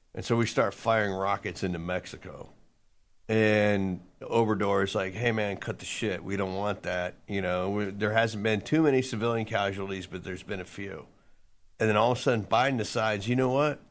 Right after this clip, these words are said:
We can't get these motherfuckers, so we're gonna send troops into Mexico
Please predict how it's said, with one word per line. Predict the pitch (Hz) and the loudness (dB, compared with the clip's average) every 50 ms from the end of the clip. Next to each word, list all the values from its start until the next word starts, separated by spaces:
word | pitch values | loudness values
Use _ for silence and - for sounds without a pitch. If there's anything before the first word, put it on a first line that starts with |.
| - - - - - - - _ | -20 -20 -20 -20 -20 -20 -12 _
We | - 113 | -2 -2
can't | 107 - 143 135 120 110 87 | 2 4 4 4 4 2 0
get | 131 143 147 | -2 -2 0
these | - 120 95 92 | 0 -2 -2 -2
motherfuckers, | 101 98 92 87 - - 101 98 104 107 104 104 - - - - - - | -2 -4 -4 -4 -4 -4 -4 -2 -2 -4 -6 -6 -10 -16 -20 -20 -18 -12
so | - - 123 113 | -2 2 2 4
we're | 107 120 139 | 4 4 4
gonna | 135 131 113 | 4 2 0
send | 101 - - 123 113 110 104 98 | 0 0 0 2 2 2 0 -2
troops | - - - - 139 139 131 - - - - - - | -4 -4 0 2 4 4 4 2 -2 -6 -8 -6 0
into | 117 120 127 123 127 | 2 2 2 4 2
Mexico | 113 110 113 113 110 - - 104 - - 104 92 92 90 87 87 | 0 0 0 0 -2 -4 -8 -8 -4 -2 -2 -2 -2 -2 -4 -6